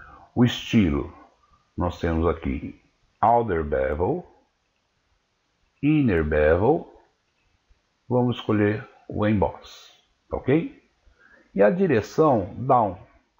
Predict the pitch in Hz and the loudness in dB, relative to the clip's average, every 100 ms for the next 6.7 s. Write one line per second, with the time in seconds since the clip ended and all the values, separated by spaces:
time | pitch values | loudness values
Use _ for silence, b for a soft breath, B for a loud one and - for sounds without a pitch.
0 | - 101 104 98 147 123 113 107 80 - | -10 -6 -4 -2 -2 0 0 -2 -4 -12
1 | - - _ _ b b b - 85 82 | -20 -20 _ _ b b b -4 -2 -2
2 | 78 85 87 - 90 98 101 95 95 104 | -2 -2 -4 -6 -6 -4 -4 0 0 0
3 | - 80 - _ _ _ _ _ _ _ | -2 -8 -10 _ _ _ _ _ _ _
4 | _ _ _ _ _ _ _ _ b b | _ _ _ _ _ _ _ _ b b
5 | b b _ - 113 127 135 123 113 110 | b b _ -4 -2 0 -2 -2 -4 -4
6 | - 110 113 113 82 71 | -4 0 2 2 0 -6